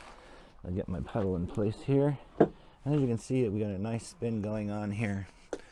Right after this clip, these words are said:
Now we've got a couple of pots here that kinda wobble. As you can see, these wobblies. So we're just gonna take a little bit of water here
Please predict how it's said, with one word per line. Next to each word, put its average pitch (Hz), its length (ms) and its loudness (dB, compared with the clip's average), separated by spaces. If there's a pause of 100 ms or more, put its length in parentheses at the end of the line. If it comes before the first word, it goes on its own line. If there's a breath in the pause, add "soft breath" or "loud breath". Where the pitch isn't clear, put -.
(340 loud breath)
Now 123 100 0
we've 127 100 0
got 151 140 0
a 131 40 -2
couple 135 320 2
of 120 140 2
pots - 340 2
here 151 360 4
that 117 260 -4 (840 loud breath)
kinda 131 280 2
wobble. 120 520 2 (300 loud breath)
As 98 160 -6
you 107 80 -4
can 87 200 -8
see, 120 240 -2
these 95 320 -2 (960 soft breath)
wobblies. 85 720 -6 (100)
So 104 380 0 (880 loud breath)
we're 131 80 -2
just 139 200 0
gonna 123 160 0
take 123 260 -2
a - 40 -4
little 127 220 2
bit 120 160 2
of 110 60 2
water 117 400 2
here 123 420 -4